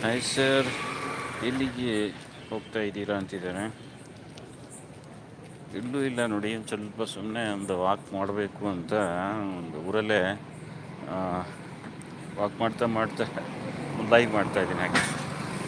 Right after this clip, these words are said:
ಊಟ ಮುಗೀತು, ಊಟ ಮುಗಿಸ್ಕೊಂಡು ಹಾಗೆ ತಿರುಗೋದೇನಿದೆ, ಹಾಗೆ ವಾಕ್ ಮಾಡೋದೇನಿದೆ, ಒಂದು ಅದ್ರ ಜೊತೆ ಒಂದು ಲೈವ್ ಕೂಡ ಆಗುತ್ತಲ್ಲ ಅಂತ ಒಂದು ಲೈವ್ ಮಾಡ್ತಾ, ಒಂದು ವಾಕಿಂಗ್ ಮಾಡ್ತಾ, ಒಂದು ಸ್ವಲ್ಪ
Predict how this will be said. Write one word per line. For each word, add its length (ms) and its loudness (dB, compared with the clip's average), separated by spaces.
ಊಟ 140 6
ಮುಗೀತು, 480 6
ಊಟ 280 2
ಮುಗಿಸ್ಕೊಂಡು 680 2
ಹಾಗೆ 380 4
ತಿರುಗೋದೇನಿದೆ, 840 0
ಹಾಗೆ 220 4
ವಾಕ್ 300 6
ಮಾಡೋದೇನಿದೆ, 520 2
ಒಂದು 240 0
ಅದ್ರ 120 -4
ಜೊತೆ 300 -2
ಒಂದು 160 0
ಲೈವ್ 200 2
ಕೂಡ 160 -2
ಆಗುತ್ತಲ್ಲ 500 4
ಅಂತ 220 -2
ಒಂದು 400 -2
ಲೈವ್ 260 0
ಮಾಡ್ತಾ, 720 4
ಒಂದು 360 0
ವಾಕಿಂಗ್ 360 -2
ಮಾಡ್ತಾ, 480 -2
ಒಂದು 180 -2
ಸ್ವಲ್ಪ 260 -2